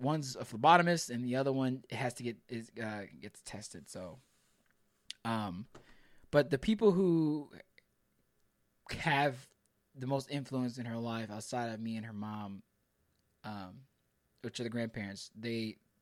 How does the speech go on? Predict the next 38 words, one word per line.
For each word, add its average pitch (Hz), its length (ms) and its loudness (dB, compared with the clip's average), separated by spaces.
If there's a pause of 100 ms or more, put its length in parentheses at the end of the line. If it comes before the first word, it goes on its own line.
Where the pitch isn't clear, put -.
(320)
they 117 120 -4
cor-, 127 220 -8
you 117 120 -2
know, 110 60 -4
they 117 80 -2
don't 117 180 -4
go 113 80 -6
anywhere. 107 260 -4
They 107 60 -8
take 107 180 -8
care 107 120 -8
of 104 60 -6
themselves. 98 480 -8
They're 90 120 -10
good. 78 280 -16 (960)
I 107 40 -8
mean, 110 180 0
now, 110 120 0
if - 100 -10
we, 131 200 -6
if 117 140 -8
we 151 80 -2
catch 156 340 2
it 147 120 -2 (920)
p-, 143 100 -12
somehow, 139 460 0
that, 156 200 6
man, 151 220 0
you 143 80 -6
just, 143 180 -4
you 139 60 -12
can 170 100 4
only 175 120 4
do 156 80 -2
the 143 100 0
best 147 260 2
you - 80 -10
can. 101 280 -10